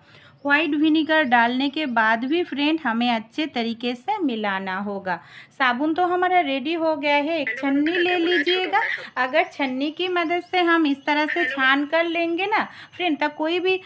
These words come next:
साबुन का छोटे छोटे जो पार्ट होता है, छोटा छोटा पार्ट इसके अंदर नहीं रहेगा। देखिए, बारीक तरीके से हमारा जो साबुन का पेस्ट है एकदम से बनकर रेडी हो जाएगा। फिर हम इसको क्या करेंगे फ्रेंड,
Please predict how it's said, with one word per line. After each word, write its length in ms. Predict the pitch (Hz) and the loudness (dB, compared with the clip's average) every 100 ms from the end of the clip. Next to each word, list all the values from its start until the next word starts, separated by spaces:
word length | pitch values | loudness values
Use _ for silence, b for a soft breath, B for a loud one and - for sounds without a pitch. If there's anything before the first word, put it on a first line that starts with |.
| B | B
साबुन 500 | - 285 269 262 359 | 0 4 4 4 -2
का 160 | 339 277 | 2 2
छोटे 420 | 294 339 339 381 381 | 2 -4 -2 -2 -2
छोटे 340 | 359 349 339 | -4 -2 -4
जो 160 | 285 302 | -2 -4
पार्ट 420 | 294 254 302 302 | 0 2 2 0
होता 280 | 240 226 214 | -4 0 0
है, 220 | 233 349 | 2 0
छोटा 380 | - 254 240 240 | -2 -4 0 -2
छोटा 320 | 240 240 240 | -2 -2 -2
पार्ट 420 | 233 247 339 403 | 0 2 2 0
इसके 320 | 240 233 - 254 | -8 -8 -2 -2
अंदर 320 | 262 349 392 | 2 0 0
नहीं 380 | 254 240 240 208 | -2 -2 -2 -2
रहेगा। 420 | 190 190 185 190 | -2 -4 -6 -6
देखिए, 380 | 208 220 - 415 - B B - | -4 -4 -4 -4 -6 B B -4
बारीक 500 | 226 226 233 349 370 269 | 0 2 2 -2 -2 -2
तरीके 420 | 254 254 262 254 | -2 -2 -2 -2
से 200 | 277 392 | -2 -2
हमारा 360 | 302 233 220 214 | -2 -2 -2 -2
जो 140 | 220 | -6
साबुन 580 | 220 233 214 214 311 339 262 - - | -4 0 0 0 0 0 -2 -8 -4
का 100 | 240 240 | -4 -2
पेस्ट 420 | 233 262 302 - | -2 -2 -6 -6
है 140 | 349 359 | -4 -4
एकदम 360 | 214 202 214 | -6 -4 -6
से 180 | 220 254 | -4 -4
बनकर 520 | 220 233 233 302 403 277 | -2 -4 -2 0 0 0
रेडी 320 | 226 214 311 | -2 -2 -4
हो 260 | 302 302 403 | 0 0 0
जाएगा। 640 | 226 185 185 185 185 165 B B B B - | -2 -2 -2 -2 -4 -6 B B B B -2
फिर 200 | 339 392 | 0 2
हम 220 | 392 381 | 2 0
इसको 300 | 330 - 330 | -6 -4 -4
क्या 220 | 302 254 254 | 2 2 2
करेंगे 400 | 254 254 262 294 | -2 -2 -4 -4
फ्रेंड, 320 | - 359 | -2 -4